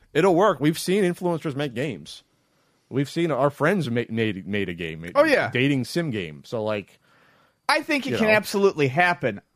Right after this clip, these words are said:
Speaker 2: I just don't have any faith in mega influencers or Doctor
Speaker 1: What, what
Speaker 2: Disrespect.
Speaker 1: makes you a mega influencer?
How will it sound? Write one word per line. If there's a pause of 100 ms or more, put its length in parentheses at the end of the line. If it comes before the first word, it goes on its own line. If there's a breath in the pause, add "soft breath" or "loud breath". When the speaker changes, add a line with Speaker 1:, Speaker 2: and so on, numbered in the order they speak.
Speaker 2:
I
just
don't
have
any
faith
in (120)
mega
influencers
or
Doctor
Speaker 1:
What,
what
Speaker 2:
Disrespect.
Speaker 1:
makes
you
a
mega
influencer?